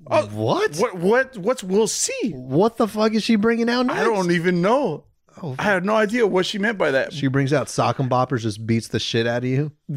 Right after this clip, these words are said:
Speaker 1: But then I kinda realized, like, I was in her domain. She was never gonna let me win.
Speaker 2: Mm-hmm.
Speaker 1: You know, it was always gonna be something else.
Speaker 2: Yeah, yeah.
Speaker 1: So, so I gave her, I cut her some slack, and I was like, "Okay,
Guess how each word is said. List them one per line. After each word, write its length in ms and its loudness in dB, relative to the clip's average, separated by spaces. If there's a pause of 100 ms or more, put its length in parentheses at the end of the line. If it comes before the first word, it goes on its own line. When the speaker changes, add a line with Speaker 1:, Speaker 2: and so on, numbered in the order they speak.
(160)
Speaker 1:
But 200 0
then 120 0
I 100 -4
kinda 220 -2
realized, 460 0
like, 260 -2 (360)
I 60 0
was 180 -2
in 80 -2
her 240 0
domain. 560 -2 (420)
She 140 -4
was 160 0
never 340 0
gonna 200 -2
let 180 -2
me 160 -6
win. 300 -12 (540)
Speaker 2:
Mm-hmm. 260 0
Speaker 1:
You 60 2
know, 140 2
it 40 2
was 120 2
always 360 2
gonna 220 -4
be 120 -6
something 440 -4
else. 160 -4
Speaker 2:
Yeah, 260 2
yeah. 260 -6 (180)
Speaker 1:
So, 320 2
so 180 0
I 80 0
gave 340 0
her, 140 -4
I 60 -4
cut 220 -2
her 40 -2
some 160 -6
slack, 360 -2
and 80 -6
I 80 -4
was 120 -8
like, 120 -2
"Okay, 420 -4